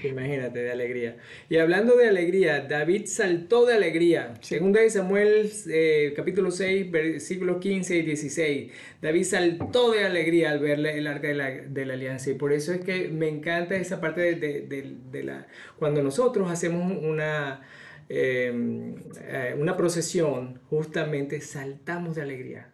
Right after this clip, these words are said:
Speaker 1: Es por eso, vi, mira, en, en mi pueblo, en, en Venezuela, en Barquisimeto, cada catorce de enero hay una procesión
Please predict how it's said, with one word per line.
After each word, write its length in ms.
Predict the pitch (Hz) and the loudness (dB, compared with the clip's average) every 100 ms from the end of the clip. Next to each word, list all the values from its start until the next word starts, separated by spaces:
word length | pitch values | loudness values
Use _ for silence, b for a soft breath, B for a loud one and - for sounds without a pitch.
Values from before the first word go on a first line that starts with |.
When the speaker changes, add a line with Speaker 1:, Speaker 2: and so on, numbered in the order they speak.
| - | -14
Speaker 1:
Es 100 | 147 | -8
por 200 | 185 190 | 0 2
eso, 180 | 190 175 | 2 0
vi, 200 | 156 185 | 0 0
mira, 420 | 185 175 170 156 151 | 0 0 2 0 0
en, 200 | 151 156 | -2 -2
en 220 | 151 143 | -2 -2
mi 100 | 139 | -2
pueblo, 480 | 139 175 165 196 185 | 0 2 2 0 -4
en, 220 | 139 139 | -6 -8
en 100 | 131 | -8
Venezuela, 380 | 131 143 170 160 | -6 -6 -4 -2
en 80 | 156 | -2
Barquisimeto, 720 | 147 143 143 139 143 143 139 | -4 -6 -4 -4 -2 -4 -4
cada 200 | 139 143 | -8 -6
catorce 340 | 151 147 160 | -4 -4 -2
de 40 | |
enero 340 | 143 135 131 135 | -2 -4 -4 -6
hay 120 | 127 | -6
una 140 | 139 | -6
procesión 520 | 143 147 151 - 131 | -4 -4 -4 -6 -6